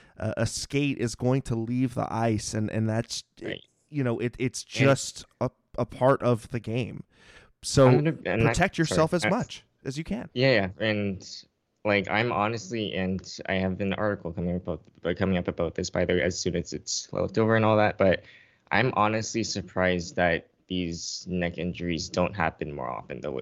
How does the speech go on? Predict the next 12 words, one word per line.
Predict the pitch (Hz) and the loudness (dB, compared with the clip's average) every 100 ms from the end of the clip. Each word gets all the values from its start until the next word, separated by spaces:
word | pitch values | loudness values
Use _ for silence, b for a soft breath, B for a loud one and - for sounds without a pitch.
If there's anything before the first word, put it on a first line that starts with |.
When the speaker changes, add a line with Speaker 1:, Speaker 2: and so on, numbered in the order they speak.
| - | -2
Speaker 2:
that | 85 - | -2 0
how, | 92 87 - - | 0 0 -2 -8
you | 78 | -6
know, | 78 - | -8 -8
the | 85 | -12
speed | - 92 87 | -6 -4 -2
that | 85 - | -2 -2
this | 87 82 - - _ _ - | -4 -4 -6 -8 _ _ 0
game | 95 90 90 | 2 2 2
goes | 90 90 82 | 2 0 0
now. | 82 78 67 | -2 -4 -4
And | 85 90 87 87 82 | -2 -2 0 -2 -6